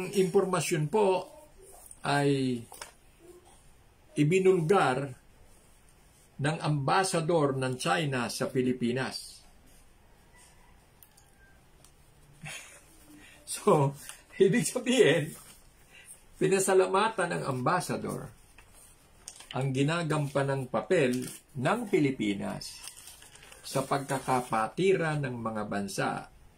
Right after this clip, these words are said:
sa rehiyon ng Asia, Asia Pacific. Dahil dito,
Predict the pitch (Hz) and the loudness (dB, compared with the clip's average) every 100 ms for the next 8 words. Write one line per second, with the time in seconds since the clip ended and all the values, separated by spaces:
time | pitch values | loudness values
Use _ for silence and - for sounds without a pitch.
0 | - _ - - - - _ - - - | -20 _ -20 -20 -20 -20 _ -20 -20 -20
1 | _ - - 127 131 127 117 127 156 117 | _ -12 -4 0 0 0 0 2 2 0
2 | 110 - - - - - - - - 120 | -6 -14 -16 -20 -20 -20 -20 -20 -8 -4
3 | 120 131 113 98 - 110 90 - - - | -4 -4 -6 -6 -4 -6 -6 -14 -20 -20
4 | _ - - - - - - - - - | _ -20 -20 -20 -20 -20 -20 -20 -20 -20
5 | - - 123 123 - 120 110 - - - | -20 -4 -2 -2 -2 -6 -6 -12 -12 -12
6 | - - - - - - - _ - _ | -12 -14 -14 -20 -20 -20 -20 _ -20 _
7 | - - - - - - - _ _ - | -20 -20 -20 -20 -20 -20 -20 _ _ -20
8 | _ _ - - _ - - - - - | _ _ -20 -20 _ -20 -18 -18 -18 -20
9 | - - - - - - - 143 151 226 | -20 -20 -20 -20 -20 -20 -20 -6 0 2
10 | 254 208 240 233 - 123 117 | 2 2 2 2 2 2 0